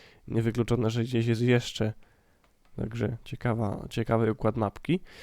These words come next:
Dobrze, zaczniemy w takim razie oczywiście od windy.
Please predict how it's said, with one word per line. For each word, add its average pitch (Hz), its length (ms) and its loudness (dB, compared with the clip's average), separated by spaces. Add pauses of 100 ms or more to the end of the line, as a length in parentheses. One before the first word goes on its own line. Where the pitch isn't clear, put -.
(380)
Dobrze, 156 420 6
zaczniemy 151 400 2
w - 40 0
takim 151 300 2
razie 147 220 8
oczywiście 131 340 2
od 117 140 2
windy. 120 460 4